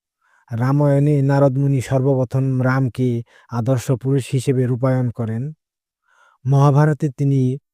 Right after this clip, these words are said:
কৌশলপূর্ণ কথাবার্তায় বহু ঘটনা প্রভাবিত করেন, যেমন পাণ্ডব ও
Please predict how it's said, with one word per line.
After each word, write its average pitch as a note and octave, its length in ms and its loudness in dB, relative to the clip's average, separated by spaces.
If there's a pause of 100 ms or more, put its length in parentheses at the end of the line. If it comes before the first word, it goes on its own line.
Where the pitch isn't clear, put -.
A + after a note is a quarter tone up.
কৌশলপূর্ণ C#3+ 760 0
কথাবার্তায় C3 840 -2 (360)
বহু C3+ 300 4
ঘটনা B2 400 0
প্রভাবিত B2 480 0
করেন, C3 420 -2 (320)
যেমন B2 500 0
পাণ্ডব C3+ 360 0
ও A#2+ 120 0